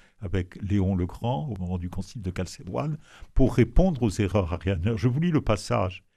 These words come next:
J'ai déjà déclaré comment tu dois saisir que le Verbe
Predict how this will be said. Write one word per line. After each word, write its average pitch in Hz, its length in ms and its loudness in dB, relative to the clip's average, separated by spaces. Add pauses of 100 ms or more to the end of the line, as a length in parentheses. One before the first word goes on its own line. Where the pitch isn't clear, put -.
(280)
J'ai 135 160 4
déjà 160 300 6
déclaré 143 680 4
comment 123 280 0
tu 123 160 -6
dois 117 180 2
saisir 147 520 -2
que 143 80 0
le 113 120 2
Verbe 120 420 0